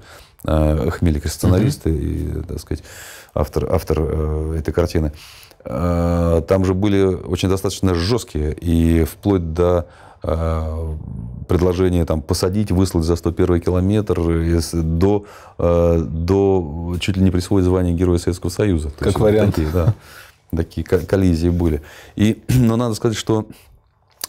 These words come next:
Speaker 1: по большому счету вся эта волна, она прошла как бы параллель-, параллельно со мной, да, то есть, э, не, не совсем мимо, мимо меня, где-то я там побывал на каких-то фестивалях, на-, награды, там, при-, признания, призы, но,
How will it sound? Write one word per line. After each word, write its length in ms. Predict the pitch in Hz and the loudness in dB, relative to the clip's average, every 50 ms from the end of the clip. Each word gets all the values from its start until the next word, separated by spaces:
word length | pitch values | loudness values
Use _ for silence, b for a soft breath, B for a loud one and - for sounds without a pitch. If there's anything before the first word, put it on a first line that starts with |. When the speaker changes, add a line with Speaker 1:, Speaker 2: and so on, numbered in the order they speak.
| - - | -4 0
Speaker 1:
по 80 | 90 | 2
большому 360 | 92 95 101 - 127 120 101 | 2 2 0 0 -2 -2 -2
счету 220 | 90 - - 80 78 | -2 -2 -2 -2 -2
вся 200 | 73 - - 95 | -2 0 0 2
эта 140 | 90 85 90 | 2 2 2
волна, 420 | 85 90 92 95 92 92 90 87 - - | 2 2 2 2 2 2 0 -2 -2 -2
она 180 | 95 92 90 85 | -2 -2 -2 0
прошла 480 | - 92 92 - - 98 95 92 87 B B B B B | -2 -4 -4 -4 -2 0 0 0 -2 B B B B B
как 160 | - - 92 | -2 0 0
бы 80 | 87 92 | 0 0
параллель-, 520 | - - 101 104 110 117 107 87 80 - - - - | 0 0 0 0 2 2 2 2 0 -2 -4 -4 -2
параллельно 580 | 95 98 110 120 113 90 80 73 73 76 - - | -2 0 0 0 0 0 -2 -2 -6 -8 -10 -10
со 140 | - - 92 | -8 -4 -2
мной, 240 | 87 85 80 73 73 | 0 0 0 0 0
да, 160 | 78 95 98 | -2 -2 -2
то 100 | - 87 | -2 -2
есть, 220 | 78 76 - - - | -6 -6 -8 -8 -8
э, 440 | 85 82 80 80 80 82 82 80 82 | -6 -4 -4 -4 -4 -4 -4 -4 -2
не, 120 | 87 90 87 | 0 0 0
не 200 | - 92 92 90 | 0 2 0 0
совсем 340 | 87 - 101 - - 175 135 | 2 0 0 0 0 0 2
мимо, 200 | 101 87 85 - - | 2 2 2 2 2
мимо 240 | 95 92 87 82 | 2 4 4 4
меня, 220 | 78 76 76 76 76 | 2 2 0 -2 0
где-то 300 | 76 95 117 117 - 80 | 0 0 0 2 2 0
я 80 | 78 | 0
там 160 | 73 78 78 71 | 0 0 -2 -2
побывал 340 | - 78 80 95 110 117 110 | -2 0 0 0 0 0 -2
на 80 | 85 76 | -2 -4
каких-то 340 | - 85 - 95 90 - - | -6 -6 -6 -6 -8 -10 -12
фестивалях, 460 | - - - 87 95 107 104 95 - - B B B B B B B B B B B - | -8 -4 -2 0 0 0 0 -2 -4 -10 B B B B B B B B B B B -2
на-, 240 | - 85 82 80 82 | 0 0 2 2 2
награды, 580 | 85 87 87 85 98 104 117 113 101 90 82 | 2 2 2 2 2 2 2 0 0 0 0
там, 540 | 80 - 78 76 76 - - - - - - - _ - - - 80 80 82 - | 0 -2 -4 -4 -6 -8 -8 -8 -8 -10 -10 -12 _ -14 -10 -8 -8 -6 -2 0
при-, 140 | 90 78 | 0 0
признания, 480 | 82 82 87 90 87 95 98 98 92 87 | 0 0 2 2 2 2 0 0 0 0
призы, 340 | 82 92 95 101 117 139 127 | 0 0 0 2 2 2 2
но, 360 | 104 90 90 92 95 90 | 2 2 2 2 0 -2